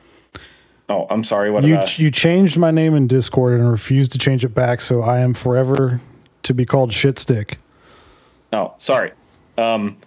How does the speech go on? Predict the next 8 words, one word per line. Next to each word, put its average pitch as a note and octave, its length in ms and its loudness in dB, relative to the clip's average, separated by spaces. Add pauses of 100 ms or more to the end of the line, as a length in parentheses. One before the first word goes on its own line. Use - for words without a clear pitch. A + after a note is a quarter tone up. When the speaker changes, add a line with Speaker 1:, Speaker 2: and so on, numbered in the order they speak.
(240)
Speaker 1:
our A2 160 0
lovely A2+ 480 -2
producer F#2+ 880 -4
slash F2+ 500 -6
truly A#2+ 440 -4
drinking G2+ 600 -4
extraordinaire, G2 1400 -4
Shitstick. - 640 -6